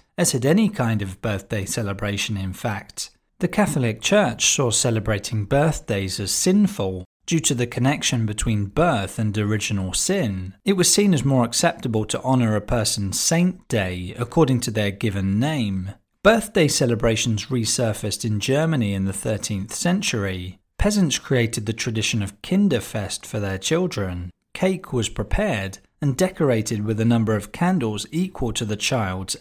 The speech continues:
age, and one additional candle representing life.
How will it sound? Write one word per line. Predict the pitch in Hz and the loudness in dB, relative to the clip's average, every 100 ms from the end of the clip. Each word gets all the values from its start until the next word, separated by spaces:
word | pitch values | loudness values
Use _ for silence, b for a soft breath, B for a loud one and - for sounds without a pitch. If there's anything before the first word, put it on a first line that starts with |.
| - | -4
age, | 165 123 92 90 - _ | -2 -2 -6 -6 -8 _
and | - 190 160 | -2 2 2
one | 123 123 | 4 2
additional | 110 98 190 - 139 104 | 2 2 2 2 0 0
candle | 98 113 101 98 95 92 | -2 -4 -2 -2 -4 -4
representing | 101 107 - 107 107 98 101 | -4 -4 -4 -4 -4 -4 -4
life. | 98 123 160 101 85 - - | 0 0 0 -4 -8 -14 -20